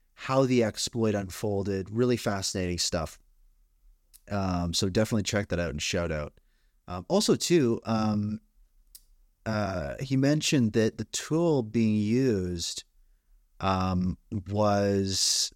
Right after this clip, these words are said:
uh, let me see here. We, they responded to my tweet in the thread here. Um, there's a tool called,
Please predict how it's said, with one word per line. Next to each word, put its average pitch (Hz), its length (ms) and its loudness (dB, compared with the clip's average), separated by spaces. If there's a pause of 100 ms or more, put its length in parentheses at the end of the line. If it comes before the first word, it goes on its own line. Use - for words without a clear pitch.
(120)
uh, 80 360 -4
let 127 100 0
me 131 60 0
see - 220 0
here. 58 320 -4
We, 69 140 -8 (220)
they 98 100 0
responded 95 680 0
to - 180 -2
my 76 560 0 (580)
tweet - 380 0
in 85 100 0
the 73 80 -2
thread 73 380 0
here. 53 360 -6 (680)
Um, 90 500 -2
there's 131 160 4
a 135 60 2
tool 196 380 0
called, 95 1000 -2